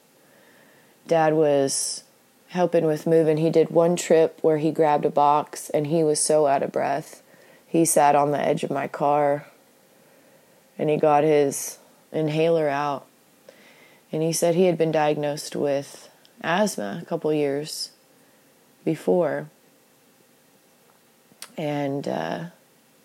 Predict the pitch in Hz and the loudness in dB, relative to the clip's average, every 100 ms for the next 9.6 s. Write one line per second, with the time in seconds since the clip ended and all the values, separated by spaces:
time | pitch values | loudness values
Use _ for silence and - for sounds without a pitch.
0 | _ _ _ _ _ _ _ _ _ _ | _ _ _ _ _ _ _ _ _ _
1 | - 160 151 160 170 165 139 147 143 135 | -4 -2 2 2 0 -2 -4 -2 -2 -2
2 | 131 156 _ _ _ _ _ - 156 151 | -8 -14 _ _ _ _ _ -4 0 2
3 | 170 165 - 160 - 151 151 143 139 - | 0 -2 -4 -4 0 0 2 0 -2 -4
4 | 175 175 175 - 147 - 143 135 139 - | -2 0 -2 -4 -6 -2 0 2 -2 -2
5 | 156 160 165 151 151 - 143 139 143 - | -2 -2 -2 0 -2 -2 -6 -8 -12 -20
6 | - - - - _ _ - - - 170 | -20 -20 -20 -20 _ _ -18 -6 2 4
7 | 180 175 147 143 139 143 147 _ _ _ | 2 -2 -4 -2 -2 -4 -10 _ _ _
8 | _ _ 151 165 165 151 - - 151 160 | _ _ -2 0 0 -2 -4 -2 -2 -2
9 | 160 143 135 135 131 | -2 -2 -2 -2 -4